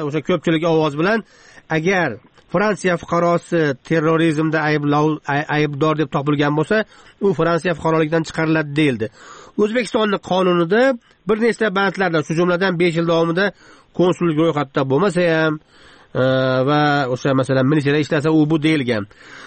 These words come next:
Shu masalalarga siz qarshimisiz yo tarafdormisiz? Shuni men tushun-, tushunib olishim kerakda.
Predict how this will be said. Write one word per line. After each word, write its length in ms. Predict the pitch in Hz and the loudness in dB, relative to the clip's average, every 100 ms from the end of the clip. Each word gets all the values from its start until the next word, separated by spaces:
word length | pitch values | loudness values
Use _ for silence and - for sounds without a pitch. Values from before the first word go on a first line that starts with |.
| - - | -20 -10
Shu 180 | - 233 | -2 0
masalalarga 520 | 220 226 208 202 214 | 2 0 0 0 -2
siz 120 | 190 | -4
qarshimisiz 880 | - - 190 175 214 220 233 240 185 | -6 -2 -2 0 0 0 0 0 0
yo 160 | 190 202 208 | 0 2 0
tarafdormisiz? 720 | - 170 156 196 160 113 107 | -2 -4 0 0 0 -2 -8
Shuni 160 | - 151 | -2 0
men 140 | 135 123 | 0 -2
tushun-, 240 | - - | -8 -12
tushunib 240 | - 151 | -2 2
olishim 220 | 123 101 92 | 2 -2 -8
kerakda. 300 | 78 - | -8 -10